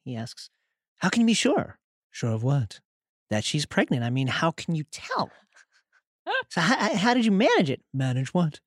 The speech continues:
Speaker 1: "Getting her pregnant." "I imagine you're familiar with the proceeding." "Of course, but how did you find it?"
Speaker 2: <laughs> Ramsay, even you are better than
Speaker 1: Yeah,
Speaker 2: this.
Speaker 1: what a fucking
Speaker 2: Come
Speaker 1: asshole.
Speaker 2: on.
Speaker 1: Come on.
Speaker 2: Even you are better than this.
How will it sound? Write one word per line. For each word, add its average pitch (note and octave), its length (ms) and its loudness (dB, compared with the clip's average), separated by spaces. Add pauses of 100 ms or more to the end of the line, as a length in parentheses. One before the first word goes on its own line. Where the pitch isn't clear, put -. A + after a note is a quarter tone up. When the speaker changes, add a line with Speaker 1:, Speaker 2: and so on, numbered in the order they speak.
(320)
Speaker 1:
"Getting A3 300 6
her A3 140 2
pregnant." G#3+ 560 2 (420)
"I D#3+ 100 2
imagine D#3+ 340 4
you're C3+ 100 0
familiar B2 480 -2
with A#2+ 100 -2
the - 60 -14
proceeding." C#3 500 -2 (260)
"Of E3+ 100 -4
course, D#4 300 4
but - 180 4
how C4+ 280 4
did A#3 140 2
you A3 100 4
find C#4 520 2
it?" - 240 -2
Speaker 2:
<laughs> - 1300 -4
Ramsay, D#4 400 6
even D#4+ 440 6
you D4 180 8
are B3+ 120 8
better A#3 360 8
than G3+ 120 4
Speaker 1:
Yeah, F3+ 160 4
Speaker 2:
this. C#3+ 40 2
Speaker 1:
what C#3 100 -2
a - 80 0
fucking E2+ 360 -6
Speaker 2:
Come - 80 -2
Speaker 1:
asshole. B3+ 240 6
Speaker 2:
on. F3+ 200 4
Speaker 1:
Come F#3+ 140 2
on. C#4+ 100 2
Speaker 2:
Even D4+ 300 4
you A#3+ 220 6
are G#3 120 4
better F3 400 2
than C#3 180 -8
this. C#3 420 -10